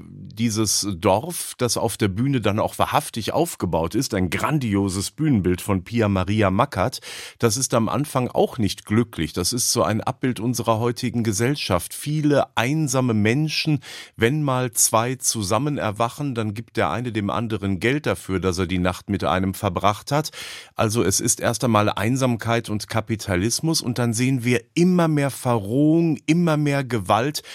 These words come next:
bis am Schluss die Welt untergeht, es noch eine Art Rave gibt, wo die Körper zucken, bis sie nicht mehr zucken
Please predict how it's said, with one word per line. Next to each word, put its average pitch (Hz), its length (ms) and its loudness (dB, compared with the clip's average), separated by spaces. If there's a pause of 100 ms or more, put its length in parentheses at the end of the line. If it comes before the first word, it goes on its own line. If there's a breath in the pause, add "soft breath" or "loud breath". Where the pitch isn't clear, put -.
(240 loud breath)
bis 139 160 2
am 120 160 -2
Schluss 135 420 -2
die 98 240 -4
Welt 139 320 0
untergeht, 127 800 -2
es 101 160 -2
noch 110 140 -2
eine 113 380 0
Art 101 260 0
Rave 107 520 0
gibt, - 300 -4
wo 113 80 2
die 107 140 -4
Körper 117 460 -2
zucken, 170 400 2
bis 143 180 2
sie 147 120 2
nicht 156 300 -2
mehr 104 140 2
zucken 139 460 0